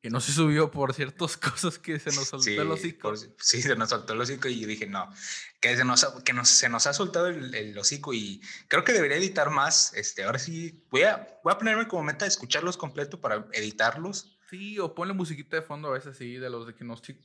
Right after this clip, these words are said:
Speaker 1: del YouTube no copyright de esas madres.
Speaker 2: Es que la musiquita de fondo, no sé, güey, siento como que, no sé, no me gustan los,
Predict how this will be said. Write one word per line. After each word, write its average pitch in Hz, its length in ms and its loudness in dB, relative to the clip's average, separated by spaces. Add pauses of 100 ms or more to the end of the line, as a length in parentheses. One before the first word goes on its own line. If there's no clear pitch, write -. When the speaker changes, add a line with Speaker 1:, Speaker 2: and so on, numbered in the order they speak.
(120)
Speaker 1:
del 127 440 0
YouTube 160 280 -4
no 165 180 -6
copyright 143 400 -6
de 135 80 -14
esas 135 160 -18
madres. 123 240 -12 (640)
Speaker 2:
Es - 320 4
que 262 80 2
la 254 100 6
musiquita 185 460 2
de 202 80 6
fondo, 190 260 -4
no 196 140 0
sé, 160 340 4
güey, 147 220 -2
siento 147 200 2
como 196 160 0
que, 143 220 -6 (460)
no 131 120 -2
sé, - 520 2
no 147 100 0
me 190 120 2
gustan 160 340 -4
los, 143 180 -10